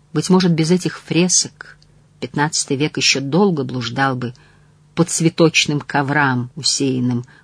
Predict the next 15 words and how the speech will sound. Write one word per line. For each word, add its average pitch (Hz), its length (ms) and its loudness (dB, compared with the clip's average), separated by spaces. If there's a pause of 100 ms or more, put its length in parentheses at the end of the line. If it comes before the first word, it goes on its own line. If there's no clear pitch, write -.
(120)
птицами - 880 -2
и 123 100 -8
бабочками, 139 880 -4 (720)
воплощавшим 175 880 2 (200)
простодушные 202 840 4
мечты 196 420 2
Джентили 170 920 0
и 190 80 0
его 175 320 0
сверстников. - 840 -2 (1040)
Характерное 220 640 4
для 208 100 4
того 208 220 4
переходного 190 580 2
времени 185 460 6